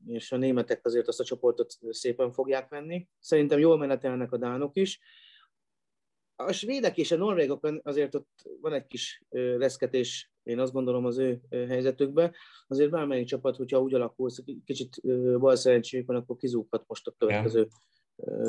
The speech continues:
Speaker 1: körben. Ugye a norvégok azok az oroszoktól kaptak ki, a svédek ugye pedig, ö, a s-, a spanyoloktól maradtak, ö, a spanyolokkal maradtak alul.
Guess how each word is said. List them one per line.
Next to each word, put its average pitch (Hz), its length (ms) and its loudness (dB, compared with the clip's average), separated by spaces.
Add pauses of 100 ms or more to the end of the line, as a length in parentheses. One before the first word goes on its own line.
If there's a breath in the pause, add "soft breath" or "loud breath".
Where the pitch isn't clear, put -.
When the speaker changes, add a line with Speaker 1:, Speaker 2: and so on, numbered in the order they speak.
Speaker 1:
körben. 120 520 6 (1040)
Ugye 135 180 2
a 156 40 8
norvégok 170 460 4
azok 143 240 -4
az 135 80 -6
oroszoktól 143 480 -4
kaptak 170 440 -6
ki, 226 280 -2 (1500)
a - 300 -20
svédek 170 340 0
ugye 165 180 2
pedig, 160 380 -2
ö, 151 460 -2
a 147 40 -2
s-, 143 220 -12
a 143 160 -2
spanyoloktól 135 500 -2
maradtak, 117 440 -6 (100)
ö, 117 640 -10 (140)
a 117 340 -14
spanyolokkal - 1400 0 (220)
maradtak 113 560 0
alul. 104 340 0